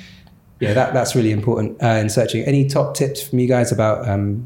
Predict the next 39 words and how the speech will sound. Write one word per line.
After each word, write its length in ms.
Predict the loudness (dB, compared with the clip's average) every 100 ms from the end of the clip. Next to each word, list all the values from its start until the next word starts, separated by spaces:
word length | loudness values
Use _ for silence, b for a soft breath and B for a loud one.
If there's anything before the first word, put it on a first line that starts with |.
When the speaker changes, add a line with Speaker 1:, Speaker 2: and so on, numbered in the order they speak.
| -2
Speaker 2:
where 160 | 0
to 100 | 0
search 260 | 0 -2 -2
for 80 | -2
your 60 | -2
literature, 360 | -2 -4 -2
how 180 | 0 0
to 120 | -2
do 140 | -2 -2
it, 240 | -2 -6
keywords, 420 | -2 0 0 -2 -4
that 120 | -10
sort 200 | -8 -8
of 40 |
thing? 200 | -6 -6 -8 -20 -20 -4
Speaker 1:
What 240 | -2 0
Ben 220 | 0 0
was 180 | 0 -2
explain-, 460 | -4 -6 -4 -2 -2
like, 140 | -4
describing 580 | -4 -6 -2 -2 -2 -2
with 120 | -2 -2
all 100 | -2
these 200 | -2 -4
different 440 | -4 -2 -4 -6 -10 -6
sort 200 | -6 -4
of 240 | -6 -6 -14 -12 -2
journals 500 | 0 2 0 0 0
using 260 | 2 0
different 360 | 0 -2 -4 -4
keywords 560 | -4 0 2 2 0
and 120 | -4 -6
stuff. 400 | -6 -8 -10 _ B B B B B
Um, 460 | 0 2 2 2 -2 -8 B B B _ _ -20 -20 -20 _ -16 -10
I, 80 | -8 -4 0 2
I 40 |
would 200 | 2 0
get 280 | 0 -2 -2
quite, 280 | -2 -2 -2